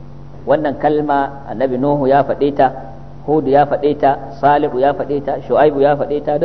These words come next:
sauransu duk sun faɗa wa mutanensu, kamar yadda yake cikin Alƙur'ani, "وإلى عاد أخاهم هودا قال يا قوم اعبدوا الله ما لكم من إله غيره، وإلى ثمود أخاهم صالحا قال يا قوم اعبدوا الله ما لكم من إله غيره، وإلى مدين أخاهم شعيبا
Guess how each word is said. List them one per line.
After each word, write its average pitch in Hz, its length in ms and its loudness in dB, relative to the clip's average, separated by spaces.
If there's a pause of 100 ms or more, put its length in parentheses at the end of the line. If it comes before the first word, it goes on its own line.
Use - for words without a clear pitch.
sauransu 180 340 4
duk 160 140 -4
sun 175 160 -6
faɗa 143 240 2
wa 107 160 0 (240)
mutanensu, 127 480 -6
kamar 120 240 -8
yadda 117 80 -6
yake 110 160 -10
cikin 117 160 -10
Alƙur'ani, 113 400 -2
"وإلى 110 200 -2
عاد 117 220 -2 (140)
أخاهم 120 320 -4
هودا 156 300 4 (420)
قال 147 160 4
يا 131 160 2
قوم 135 180 0
اعبدوا 123 300 -4
الله 123 160 2
ما 123 160 0
لكم 107 160 -6
من 110 160 -10
إله 104 120 -4 (120)
غيره، 92 160 -6
وإلى 120 400 0
ثمود 123 240 0
أخاهم 120 400 2
صالحا 143 400 2 (240)
قال 143 160 2
يا 127 160 0
قوم 135 160 -2
اعبدوا 123 260 -6
الله 135 240 0
ما 131 140 0
لكم 123 200 -2
من 120 120 -4
إله 110 240 2
غيره، 101 160 -2
وإلى 131 340 2
مدين 131 240 0
أخاهم 120 380 -2
شعيبا 143 380 2